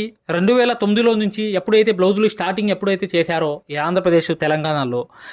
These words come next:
అప్పుడు ఆ టైంలో ఫస్ట్ అనేది బ్లౌజ్లో మేము ఫ్రంట్ అనేది బాగేసి అంతా చుక్క చుక్కలు అనేవి ఇలాంటి రెప్పలు అనేవి వేసేవాళ్ళం వర్క్ అనేది. నాకు ఆ ఐడియా అనేది ఎందుకు చెప్తున్నాను అంటే, my dear friends, ఈ ఫ్రంట్ అనేది ఇలా పికాక్ వేయడం వల్ల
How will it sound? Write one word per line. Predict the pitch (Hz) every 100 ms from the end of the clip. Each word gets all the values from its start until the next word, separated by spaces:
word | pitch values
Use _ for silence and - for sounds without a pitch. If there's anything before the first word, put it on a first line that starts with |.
| - -
అప్పుడు | 180 214 302
ఆ | 269 254
టైంలో | 240 262 262 311 370 _ _
ఫస్ట్ | - 226 -
అనేది | 294 269 247
బ్లౌజ్లో | 226 247 214 247
మేము | 247 -
ఫ్రంట్ | 220 254
అనేది | 269 247 208
బాగేసి | 214 208 - 226 359 - - - -
అంతా | 190 285 320 330
చుక్క | 320 320 311
చుక్కలు | - 294
అనేవి | 269 262 277
ఇలాంటి | 233 226 226
రెప్పలు | 214 285
అనేవి | 269 254
వేసేవాళ్ళం | 220 214 226 165 131 127 147
వర్క్ | 165
అనేది. | 190 147 120 _ _ - _ -
నాకు | 226 262 277 262
ఆ | 202 214
ఐడియా | 285 302
అనేది | 285 254
ఎందుకు | 262 262
చెప్తున్నాను | 269 247 233
అంటే, | 208
my | 202
dear | 190 185
friends, | 285 262
ఈ |
ఫ్రంట్ | 220 208 254 294
అనేది | 277 262
ఇలా | 240
పికాక్ | 233 240 254
వేయడం | 254 233 226
వల్ల | 233 220